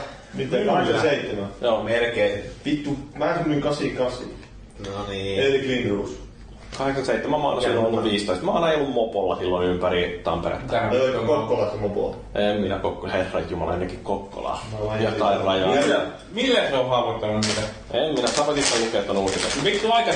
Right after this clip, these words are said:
Speaker 4: työtelijä, at-, poorauta asiakas, saatana, kun tappanut monta,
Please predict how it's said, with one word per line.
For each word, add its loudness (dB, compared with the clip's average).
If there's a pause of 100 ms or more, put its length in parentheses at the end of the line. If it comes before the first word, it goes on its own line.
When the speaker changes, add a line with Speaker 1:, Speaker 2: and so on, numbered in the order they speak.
(120)
Speaker 4:
työtelijä, 4 (200)
at-, 2 (180)
poorauta 2
asiakas, 0
saatana, 0
kun 0 (560)
tappanut 0
monta, 2